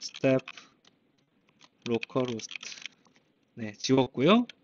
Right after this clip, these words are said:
아까 보면은 유저 테이블이 있었잖아요. use 마이에스큐엘에, 어,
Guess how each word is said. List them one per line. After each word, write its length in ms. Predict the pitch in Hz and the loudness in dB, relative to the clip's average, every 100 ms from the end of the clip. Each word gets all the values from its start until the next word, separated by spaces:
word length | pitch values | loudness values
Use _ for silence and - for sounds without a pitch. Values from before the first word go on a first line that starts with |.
| _ _ _ _ - | _ _ _ _ -8
아까 240 | - 156 | 2 4
보면은 640 | 147 135 139 139 143 143 127 | 6 4 4 4 4 4 2
유저 280 | 135 151 165 | 0 2 2
테이블이 420 | - 143 131 117 | 6 4 4 -2
있었잖아요. 540 | - 113 110 110 131 131 - - - - - | -2 -6 -4 -2 -2 -4 -8 -14 -16 -12 -2
use 320 | 123 127 139 | -2 2 4
마이에스큐엘에, 1040 | 127 113 117 117 - - 113 110 127 170 202 208 - - - _ _ _ _ _ _ _ _ _ - - - _ _ _ _ _ _ | 6 6 6 4 2 -4 0 2 2 2 2 0 -8 -20 -20 _ _ _ _ _ _ _ _ _ -20 -20 -20 _ _ _ _ _ _
어, 260 | - 120 | -10 -8